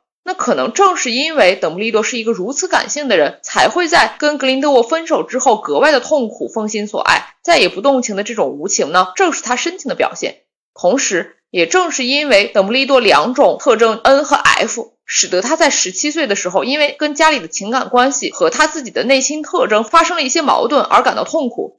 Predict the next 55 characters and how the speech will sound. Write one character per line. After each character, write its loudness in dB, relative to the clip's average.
也 4
正 2
因 0
如 -2
此， -4
逻 6
辑 0
型 0
的 2
格 -2
林 2
德 0
沃 2
给 2
邓 2
布 -6
利 0
多 4
带 4
来 2
了 4
知 0
识 0
刺 -6
激 -4
和 2
一 2
个 2
从 0
矛 4
盾 2
痛 -2
苦 -10
中 0
逃 0
离 0
的 -4
理 -2
由， -2
邓 -2
布 -2
利 -2
多 4
才 -6
会 2
对 4
格 -2
林 0
德 0
沃 4
如 -4
此 -8
的 2
着 2
迷。 -14